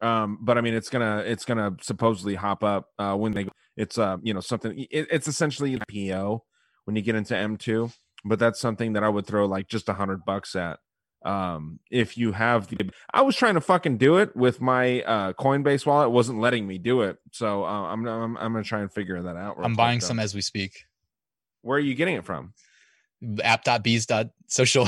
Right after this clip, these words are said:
Speaker 2: <laughs> Like,
Speaker 1: Well, it's
Speaker 2: like you
Speaker 1: not
Speaker 2: said.
Speaker 1: that easy though. How are, are, are you doing it right now?
Speaker 2: I already had the, everything set up, honestly, so I can, uh,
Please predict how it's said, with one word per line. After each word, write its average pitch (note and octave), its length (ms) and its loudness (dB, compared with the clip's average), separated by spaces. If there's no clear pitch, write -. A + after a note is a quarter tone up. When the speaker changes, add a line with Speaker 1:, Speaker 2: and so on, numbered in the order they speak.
Speaker 2:
<laughs> - 40 -6
Like, - 100 -10
Speaker 1:
Well, F3 120 6
it's F3 100 6
Speaker 2:
like A#2+ 100 0
you G3+ 60 4
Speaker 1:
not G3 80 6
Speaker 2:
said. A2 60 0
Speaker 1:
that D3+ 120 6
easy E3+ 380 0
though. E2+ 240 -4
How A#2 140 -2
are, B2 300 -4
are, B2+ 220 -2
are A#2+ 160 4
you A#2 140 2
doing B2 220 2
it B2 40 -2
right A2 220 -4
now? G2+ 200 -4
Speaker 2:
I C3 120 4
already E3 180 6
had C#3+ 220 2
the, A#2 180 -4
everything A#2+ 380 -2
set A2 180 0
up, G#2 160 0
honestly, G#2 460 -8
so A2 260 -4
I G#2 80 0
can, G#2+ 380 -6
uh, G#2 260 -12